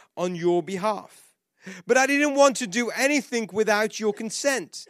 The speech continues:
I wanted you to help because you were willing, not because you were forced.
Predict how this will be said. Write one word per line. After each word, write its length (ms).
I 80
wanted 640
you 260
to 160
help 600
because 420
you 140
were 120
willing, 800
not 340
because 420
you 120
were 100
forced. 760